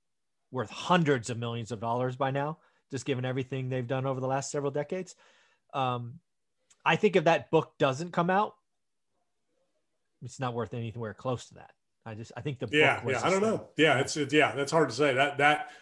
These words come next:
Speaker 2: that was a big part of his journey and, and where opportunities were created. And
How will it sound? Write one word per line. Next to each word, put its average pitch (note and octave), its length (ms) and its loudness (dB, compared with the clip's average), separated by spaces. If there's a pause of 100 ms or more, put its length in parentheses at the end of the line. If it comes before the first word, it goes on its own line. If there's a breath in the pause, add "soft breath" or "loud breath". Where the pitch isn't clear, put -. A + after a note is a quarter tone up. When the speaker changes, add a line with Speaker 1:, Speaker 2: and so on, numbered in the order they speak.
(120 loud breath)
Speaker 2:
that D#3+ 160 2
was C#3+ 120 0
a C#3 40 -4
big D3+ 200 2
part D#3 220 4
of B2+ 60 0
his B2+ 140 0
journey C3 440 0
and, A#2+ 200 -6
and B2 180 -8
where C3 320 0
opportunities C3+ 560 -2
were A#2+ 100 -8
created. B2+ 560 0
And A#2 280 -8